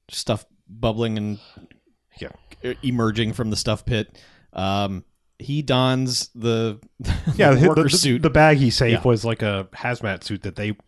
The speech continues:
Speaker 2: exactly be, that happens to be the same kind they have. I
Speaker 1: Right.
Speaker 2: don't know how, but
Speaker 1: He just had
Speaker 2: as
Speaker 1: it.
Speaker 2: she, she offhandedly, it's like, "Oh, good, you saved that, not my handbag." <laughs>
Speaker 1: Yeah,
Speaker 2: Thank
Speaker 1: thanks.
Speaker 2: you.
Speaker 1: He goes, <laughs> he goes to blend in with the crowd and im-, is immediately spotted by the guy who gave him the tour. <laughs>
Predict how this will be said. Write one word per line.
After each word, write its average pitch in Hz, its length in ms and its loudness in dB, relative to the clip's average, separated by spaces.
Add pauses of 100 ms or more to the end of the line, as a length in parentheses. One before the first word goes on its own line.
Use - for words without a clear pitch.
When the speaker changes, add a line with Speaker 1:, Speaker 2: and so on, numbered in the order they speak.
(200)
Speaker 2:
exactly 117 400 -2
be, 110 200 -4
that 107 160 -6
happens 113 260 0
to - 60 -12
be 123 80 -2
the 101 80 -8
same 117 220 -2
kind 110 240 -4
they 104 140 -2
have. 101 300 -4
I 98 40 -6
Speaker 1:
Right. 87 80 -8
Speaker 2:
don't 95 160 -10
know 95 160 -6
how, 104 360 -8
but 95 160 -12 (500)
Speaker 1:
He 123 120 -12
just 104 180 -10
had 90 140 -8
Speaker 2:
as 147 140 2
Speaker 1:
it. 170 80 -8
Speaker 2:
she, 170 300 0
she 190 140 2
offhandedly, 151 500 4
it's 117 120 -4
like, 135 160 -4
"Oh, 151 320 2
good, 165 180 4
you 127 80 0
saved 139 200 2
that, 131 200 4
not 120 180 -4
my 113 300 -6
handbag." 123 540 -6
<laughs> - 20 -10
Speaker 1:
Yeah, 208 160 -2
Speaker 2:
Thank - 520 -10
Speaker 1:
thanks. - 20 -10
Speaker 2:
you. 92 80 -4 (1000)
Speaker 1:
He 202 120 -4
goes, 190 320 0
<laughs> - 20 -6
he - 340 -8
goes 185 320 -2
to 143 100 -6
blend 156 460 -2
in 165 100 -2
with 135 120 -4
the - 60 -12
crowd 131 400 0
and 143 100 -2
im-, 151 200 0 (160)
is 180 140 -6
immediately 190 520 -2
spotted 151 580 -2 (300)
by 151 140 2
the 147 80 0
guy 156 180 0
who 170 140 2
gave 160 200 2
him 147 120 0
the 143 80 -2
tour. - 460 0
<laughs> - 40 -20